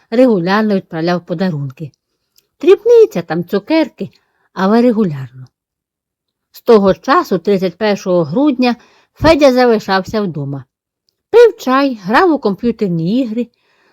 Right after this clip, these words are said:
замовляв додому величезну піцу. Отже, увечері тридцятого грудня, п'ять років тому,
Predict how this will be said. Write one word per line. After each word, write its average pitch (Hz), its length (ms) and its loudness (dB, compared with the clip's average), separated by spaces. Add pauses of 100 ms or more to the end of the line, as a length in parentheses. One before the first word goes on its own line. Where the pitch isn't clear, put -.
(100)
замовляв 277 640 2
додому 214 400 0
величезну 180 680 -4
піцу. 131 480 -18 (1400)
Отже, 214 400 2
увечері 185 520 0
тридцятого 170 640 -4
грудня, 262 440 0
п'ять 240 320 0
років 220 380 0
тому, 208 420 -4